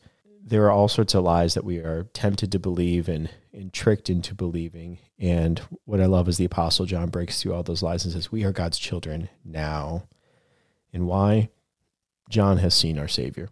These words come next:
crucified and risen for us. One of my favorite things of the letter of First John is how it opens up. I need to grab a Bible real quick.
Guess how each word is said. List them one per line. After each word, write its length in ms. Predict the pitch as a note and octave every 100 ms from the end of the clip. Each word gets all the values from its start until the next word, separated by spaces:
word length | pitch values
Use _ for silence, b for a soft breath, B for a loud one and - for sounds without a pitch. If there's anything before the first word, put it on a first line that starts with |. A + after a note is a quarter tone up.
| -
crucified 600 | G#2 F#2+ - F#2 E2+ D#2+
and 260 | - F2+ D#2+
risen 320 | C#2 D#2+ D#2+
for 240 | - - -
us. 300 | - - - _ _ _ _ _ _
One 140 | B2+
of 20 | C3+
my 80 |
favorite 420 | B2+ C3 B2 - -
things 400 | - G2+ A2 -
of 220 | G2 G2
the 100 | A#2
letter 260 | A#2 A#2+ B2+
of 80 |
First 260 | - C3+ -
John 260 | C3+ B2+ -
is 140 | G2
how 220 | - G2
it 60 | G2
opens 400 | G2+ - F2 E2
up. 180 | D#2 F2+
I 40 |
need 80 | G#2+
to 60 | G2
grab 180 | F2
a 40 | D#2
Bible 280 | D#2+ D#2+ D2+
real 120 | D2+
quick. 280 | F#2+ -